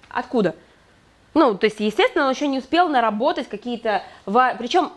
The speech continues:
не обязательно навык в его конкретной профессии. А, есть же ещё навык взаимодействия с людьми,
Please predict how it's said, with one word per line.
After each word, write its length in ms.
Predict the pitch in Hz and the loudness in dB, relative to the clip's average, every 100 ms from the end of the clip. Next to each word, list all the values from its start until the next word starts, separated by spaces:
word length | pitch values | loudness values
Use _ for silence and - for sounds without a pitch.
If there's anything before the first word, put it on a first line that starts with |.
| _ - | _ -8
не 220 | 226 254 | -2 -2
обязательно 500 | 247 311 381 294 269 | 2 2 2 -2 -2
навык 380 | 269 320 277 240 | 0 0 -2 -4
в 40 | |
его 320 | 220 233 285 | -4 0 0
конкретной 460 | 294 262 269 277 277 | -2 -4 -4 -4 -2
профессии. 720 | 294 302 349 262 - 185 165 _ - - - - | -2 -2 0 -2 -2 -4 -4 _ -20 -20 -20 -4
А, 220 | 208 202 | 0 0
есть 240 | 196 302 | 0 -2
же 60 | 285 | -2
ещё 180 | 277 294 | -2 0
навык 260 | 339 330 | 0 0
взаимодействия 600 | 208 214 226 233 403 440 233 | 0 0 0 2 0 0 -6
с 100 | - | -4
людьми, 440 | 180 180 185 180 | -2 -2 -2 -2